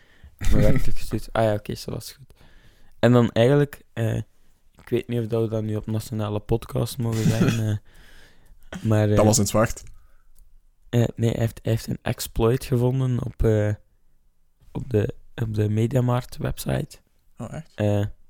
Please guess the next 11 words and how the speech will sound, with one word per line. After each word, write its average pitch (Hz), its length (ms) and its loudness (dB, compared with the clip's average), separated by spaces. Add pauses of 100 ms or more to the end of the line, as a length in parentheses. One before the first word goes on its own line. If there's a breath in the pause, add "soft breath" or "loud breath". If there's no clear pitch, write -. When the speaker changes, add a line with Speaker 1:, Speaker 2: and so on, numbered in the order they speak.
(720)
Speaker 1:
ja, 139 400 4
ja, 139 240 -2
eh, 110 320 -10
Speaker 2:
En 110 80 -12 (580 soft breath)
werkt 110 140 -4
dat 117 100 -2
Speaker 1:
dus, 117 100 0
Speaker 2:
nog 110 80 0
altijd, 117 260 -2
Speaker 1:
eh, 110 60 -2
Speaker 2:
of - 180 -10